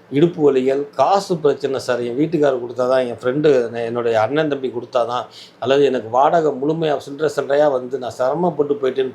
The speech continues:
புலம்பிக் கொண்டு இருக்கக்கூடிய பெண்களுக்கெல்லாம் முழுமையாக பொருளாதார வளத்தை மேம்படுத்தி கொடுப்பார்.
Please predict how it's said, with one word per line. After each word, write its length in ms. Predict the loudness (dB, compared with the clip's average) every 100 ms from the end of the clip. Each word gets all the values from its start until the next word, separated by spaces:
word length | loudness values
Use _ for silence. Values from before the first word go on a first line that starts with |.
| 0
புலம்பிக் 540 | 4 4 4 2 2
கொண்டு 240 | 0 0
இருக்கக்கூடிய 400 | 0 -2 -4 -4 -4
பெண்களுக்கெல்லாம் 760 | -4 0 0 0 -2 0 0 -2 -20 -20 0
முழுமையாக 640 | 4 4 4 2 4 2
பொருளாதார 640 | 2 2 4 4 4 2 2
வளத்தை 360 | 0 -4 -4
மேம்படுத்தி 520 | -4 -2 -2 -2 -6 -6
கொடுப்பார். 400 | -6 0 0